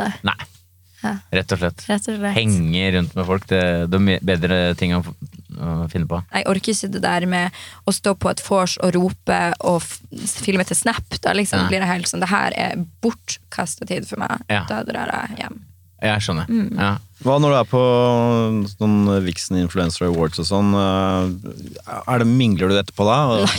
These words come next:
Speaker 1: jeg drar rett hjem.
Speaker 2: Så har ikke det behovet, rett og slett?
Speaker 1: Jeg har, jeg har ikke fear of missing out.
Speaker 2: Nei.
Speaker 1: Sånn, når jeg har vært på sånn type Gullruten og sånn, der alle er sånn, og man må dra på nach på Gullruten, for da er man liksom på nach på et hotellrom med mange kjendiser, og Gud vet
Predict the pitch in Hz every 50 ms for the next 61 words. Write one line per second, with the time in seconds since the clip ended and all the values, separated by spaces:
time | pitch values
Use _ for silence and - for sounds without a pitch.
0 | - - - - 202 202 196 214 202 196 196 202 - - - - - 185 175 -
1 | 107 95 98 - 110 107 92 90 87 80 76 76 69 - - 95 101 - - -
2 | - - - 262 233 262 285 277 - 233 240 247 - - 285 233 - - - 226
3 | 196 - - 202 196 190 185 - 190 185 - - - 214 214 196 196 202 196 -
4 | _ - - - - _ 196 190 190 - 233 220 214 208 208 208 208 208 220 233
5 | - - 185 190 190 185 196 196 175 - 185 180 196 190 185 196 202 202 - -
6 | 170 185 - 185 180 175 185 180 180 180 185 190 196 220 196 - - - - -
7 | - - - - - - - 220 220 214 214 214 214 214 196 202 208 - - 196
8 | 185 190 190 - - - - - 170 180 185 196 196 196 185 - 196 190 175 -
9 | 180 180 180 180 175 185 185 180 - - 180 180 - 180 180 - - 180 185 185
10 | 185 - - - - - 175 170 - - - - - - 202 190 190 185 170 165
11 | 160 160 147 156 - 180 - - - - - 185 - - 196 185 - - 131 -
12 | 180 - 196 202 214 208 165 185 - 190